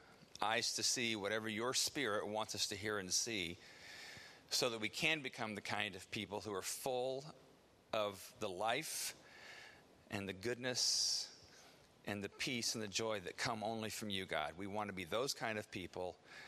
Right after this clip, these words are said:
filled up with you, uh, through the name of Jesus. And we ask this all in Christ's name. Amen. Uh, opposites. All right. This is gonna be, uh, this is like my Jeopard-, Jeopardy category here. But they all begin with H. So tell me the opposite of this word.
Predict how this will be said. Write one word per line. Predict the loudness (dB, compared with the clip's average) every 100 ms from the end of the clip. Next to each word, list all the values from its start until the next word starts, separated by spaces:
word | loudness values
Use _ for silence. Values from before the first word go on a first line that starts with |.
| -14 -10
filled | -2 2 4 4
up | 0 -2
with | -2
you, | 0 2 0 -4 -10 -8
uh, | -4 -2 -2 -4 -8 -8
through | -4 -2
the | 0
name | 0 0
of | -2 -2
Jesus. | -2 0 0 2 0
And | 0
we | 0
ask | 2 2
this | 2
all | 0 -4
in |
Christ's | -4 -2 0 0
name. | -2 -4 -8 -18 -20 -20 -2 -2 0
Amen. | -2 -2 -6 -12 -18 -20 -14 -6 -6 -4 -8 -8 -10 -4
Uh, | 6 10 12 12 10 6 -4 -14 -14 2 8
opposites. | 8 8 4 6 4 2 0
All | 6
right. | 6 6
This | 2
is | 2
gonna | 4
be, | 4 2 2
uh, | 6 6
this | 6 2
is | 4
like | 4 4
my | 2
Jeopard-, | 6 4 4 -4
Jeopardy | 4 4 4 -2
category | 4 4 6 2 4
here. | 4
But | 6
they |
all | 8 6
begin | 6 4
with | 4
H. | 4 4 2
So | 0
tell | 2 2
me | 2
the | 4
opposite | 8 6 6 0
of | 2
this | 0 4
word. | 4 4